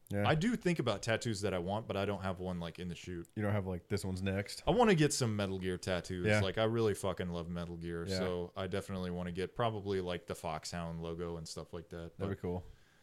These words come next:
Speaker 2: yeah, nothing, no, no cra-, there's no deep design at work or anything
Speaker 1: <laughs>
Speaker 2: for me. Like, I, people ask me about this shit I already have, and I'm like, "Sharks are cool. I'm from Texas.
Speaker 1: <laughs>
Speaker 2: That's a bird. Uh,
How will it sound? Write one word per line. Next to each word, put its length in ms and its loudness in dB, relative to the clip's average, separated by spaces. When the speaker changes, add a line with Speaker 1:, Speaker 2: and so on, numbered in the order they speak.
Speaker 2:
yeah, 280 4
nothing, 500 2
no, 280 6
no 200 8
cra-, 300 10
there's 200 6
no 160 10
deep 320 4
design 520 2
at 100 -2
work 380 2
or 100 4
anything 400 6
Speaker 1:
<laughs> 0 -
Speaker 2:
for 180 -6
me. 160 -2
Like, 300 0
I, 140 4
people 460 -2
ask 220 2
me 120 -4
about 260 -2
this 140 -4
shit 220 -2
I 120 0
already 220 -2
have, 280 -2
and 80 -6
I'm 120 -4
like, 160 -4
"Sharks 320 6
are 80 8
cool. 480 6
I'm 180 12
from 180 2
Texas. 540 2
Speaker 1:
<laughs> 80 8
Speaker 2:
That's 320 8
a 80 10
bird. 500 8
Uh, 420 2